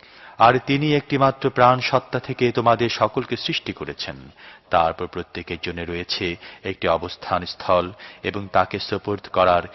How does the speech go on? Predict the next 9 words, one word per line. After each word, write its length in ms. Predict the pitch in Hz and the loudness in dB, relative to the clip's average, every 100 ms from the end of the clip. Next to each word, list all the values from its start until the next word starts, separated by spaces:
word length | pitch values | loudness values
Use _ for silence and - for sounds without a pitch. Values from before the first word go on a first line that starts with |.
| - - | -14 -12
একটি 240 | 95 90 | -8 -6
জায়গা। 600 | 90 78 76 90 80 65 - _ _ _ | -4 -4 -4 -4 -6 -6 -14 _ _ _
এই 100 | 90 | -12
নিদর্শনগুলো 680 | 78 78 85 - 82 78 80 | -10 -8 -8 -6 -8 -10 -12
সুস্পষ্ট 600 | - 87 - 101 101 - | -12 -14 -6 -6 -6 -8
করে 220 | 107 98 | -8 -6
দিয়েছি 460 | 95 101 - 107 107 - - _ | -6 -6 -6 -8 -8 -10 -20 _
তাদের 320 | 110 110 151 - | 4 4 2 -6
জন্যে, 460 | 95 73 73 73 | -8 -8 -10 -10